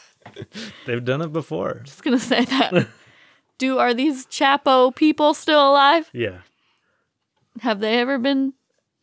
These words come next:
Speaker 1: have people attempted to murder them?
Speaker 2: No, they've never been attempted to be murdered. That's,
Speaker 1: That's good.
Speaker 2: that's grammar.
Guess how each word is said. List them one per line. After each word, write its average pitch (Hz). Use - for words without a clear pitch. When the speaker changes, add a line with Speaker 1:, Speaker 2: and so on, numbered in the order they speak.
Speaker 1:
have 226
people 269
attempted 254
to 214
murder 240
them? 285
Speaker 2:
No, 98
they've 101
never 117
been 107
attempted 101
to 98
be 98
murdered. 98
That's, 226
Speaker 1:
That's 247
good. 254
Speaker 2:
that's 214
grammar. 202